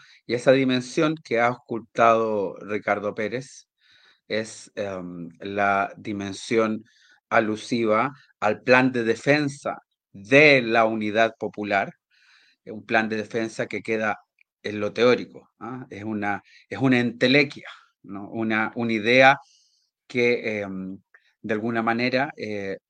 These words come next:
reposa o está ahí en la mente de algunas personas muy cercanas al jefe de Estado, muy cercanas a Allende, militantes del Partido Socialista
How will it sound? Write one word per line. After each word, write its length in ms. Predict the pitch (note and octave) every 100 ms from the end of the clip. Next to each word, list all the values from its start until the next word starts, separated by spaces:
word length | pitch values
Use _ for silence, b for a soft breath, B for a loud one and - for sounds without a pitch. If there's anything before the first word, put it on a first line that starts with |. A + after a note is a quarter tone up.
| _ _
reposa 680 | G#2+ A#2 A#2+ D3+ D#3+ - C3
o 100 | A#2+
está 220 | A2 - B2+
ahí 340 | C#3+ E3+ E3+ E3+ B B B _ B2
en 200 | C3 B2
la 120 | A#2
mente 600 | B2 B2 - - C3 B2+
de 420 | A2+ A#2+ B2 A#2
algunas 500 | - A2 A2 A#2 A#2 A#2
personas 920 | A2+ - A#2+ B2 - - - - _
muy 300 | A2+ C3+ F3+
cercanas 560 | F3+ C3+ C3+ C3 A#2+ G#2+
al 80 |
jefe 220 | - A2 G#2
de 40 |
Estado, 280 | - G#2+ G#2
muy 180 | A2+ B2
cercanas 440 | A#2 - A2 G#2
a 20 |
Allende, 360 | F#2+ G2+ G#2 A#2 B B B -
militantes 500 | A#2 A#2 A#2 - A#2
del 120 | F#2+
Partido 280 | G2+ G2+ G#2
Socialista 720 | - A2 C3 C#3+ - C3